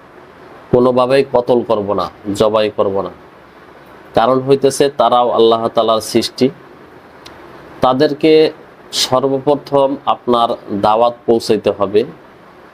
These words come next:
দ্বীনের দাওয়াতগুলো তাদেরকে, আহ, তাদেরকে দ্বীনের দাওয়াত দিতে হবে। যখন আপনি দ্বীনের দাওয়াত তাদের সামনে পেশ করবেন, সে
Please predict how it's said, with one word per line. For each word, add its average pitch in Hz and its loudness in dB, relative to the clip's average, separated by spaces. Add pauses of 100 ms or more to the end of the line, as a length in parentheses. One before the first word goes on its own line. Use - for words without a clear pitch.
(120)
দ্বীনের 113 4
দাওয়াতগুলো 117 0 (160)
তাদেরকে, 107 0
আহ, - -2 (560)
তাদেরকে 117 0 (420)
দ্বীনের 117 2
দাওয়াত 123 2 (540)
দিতে 117 2
হবে। 98 -4 (2250)
যখন 131 0
আপনি 143 0
দ্বীনের 123 4
দাওয়াত 117 2 (460)
তাদের 120 0
সামনে 117 0 (160)
পেশ 135 2
করবেন, 101 0 (920)
সে 131 2